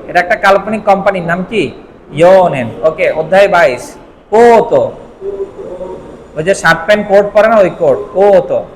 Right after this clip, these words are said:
এরপর হচ্ছে সেতা। কি? সেতা মানে সোয়েটার। তারপরে সুতসু। সুতসু মানে স্যুট। এরপর হচ্ছে কেকি। কেকি মানে কি? কেক।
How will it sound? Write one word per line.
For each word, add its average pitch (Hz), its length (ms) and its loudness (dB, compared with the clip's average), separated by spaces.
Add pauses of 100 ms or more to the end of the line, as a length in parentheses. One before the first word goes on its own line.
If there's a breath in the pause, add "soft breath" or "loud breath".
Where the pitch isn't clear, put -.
(280)
এরপর 180 240 0
হচ্ছে 220 360 0
সেতা। 208 680 0 (260)
কি? 226 300 0 (640)
সেতা 202 420 2
মানে 190 220 -2
সোয়েটার। 170 520 0
তারপরে 190 320 -2
সুতসু। 190 640 -2 (1080)
সুতসু 170 760 2 (800)
মানে 196 320 -2
স্যুট। 185 380 0 (160)
এরপর 185 260 0
হচ্ছে 214 360 0
কেকি। 226 760 0 (840)
কেকি 190 240 -2
মানে 220 200 -4
কি? 214 180 -8
কেক। 170 440 -2